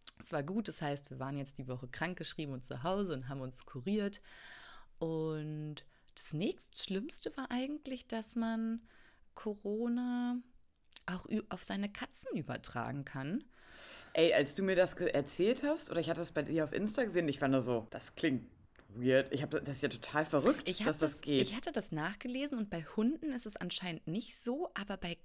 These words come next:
Speaker 1: Katzen
Speaker 2: Mhm.
Speaker 1: ist es anscheinend schon passiert und deswegen haben dann, stand auch überall, man soll mit seinen Katzen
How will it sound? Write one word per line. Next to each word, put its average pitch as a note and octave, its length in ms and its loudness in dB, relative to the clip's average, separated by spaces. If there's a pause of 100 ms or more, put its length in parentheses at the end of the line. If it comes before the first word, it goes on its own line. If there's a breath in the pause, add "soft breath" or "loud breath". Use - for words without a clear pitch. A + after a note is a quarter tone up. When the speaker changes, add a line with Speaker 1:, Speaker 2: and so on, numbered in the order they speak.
(120)
Speaker 1:
Katzen F#3 520 0
Speaker 2:
Mhm. - 20 -10
Speaker 1:
ist G#3+ 200 -4
es G3+ 120 -4
anscheinend F3 640 -2
schon F3 280 -2
passiert - 760 -4
und F3+ 160 -4
deswegen F3+ 540 -4
haben F3 220 -2
dann, F3 260 -2 (460 loud breath)
stand F3 360 0
auch F3 120 -4
überall, E3 400 -2
man D#3+ 200 0
soll D#3+ 320 -2
mit F3 220 -4
seinen D#3+ 300 -2
Katzen F3 840 -4